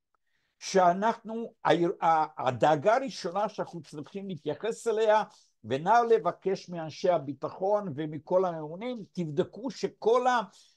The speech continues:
המתקנים והקרובים והרחוקים יהיו מאובטחים. הדבר השני שאני רוצה, אה, אה, לדבר עליו,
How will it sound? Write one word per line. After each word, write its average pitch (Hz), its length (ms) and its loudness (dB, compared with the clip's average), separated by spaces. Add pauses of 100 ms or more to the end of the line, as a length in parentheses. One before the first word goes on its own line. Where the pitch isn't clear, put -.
(120)
המתקנים 190 840 -2
והקרובים 160 920 0
והרחוקים 165 720 -4
יהיו 165 220 -4
מאובטחים. 139 640 -8 (1200)
הדבר 156 400 4
השני 214 760 4 (180)
שאני 156 360 -4
רוצה, 214 460 0 (140)
אה, 160 380 -2 (680)
אה, 135 60 -4 (560)
לדבר 147 500 2
עליו, 170 220 6